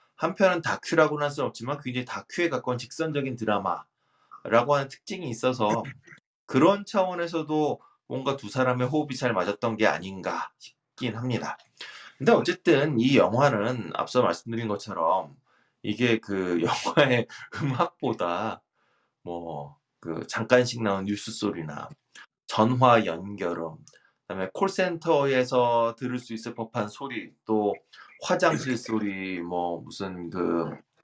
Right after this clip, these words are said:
이, 이 제이크 질레날의,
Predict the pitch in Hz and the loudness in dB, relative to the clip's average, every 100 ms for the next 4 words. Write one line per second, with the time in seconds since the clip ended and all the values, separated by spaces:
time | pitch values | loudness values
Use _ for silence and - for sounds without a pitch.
0 | _ _ _ _ _ - - 117 113 113 | _ _ _ _ _ -18 -2 4 4 4
1 | - 98 113 110 107 107 _ 123 127 127 | -4 0 6 6 6 2 _ 4 4 4
2 | 117 117 117 113 113 110 110 110 101 | 4 6 6 6 6 6 6 6 6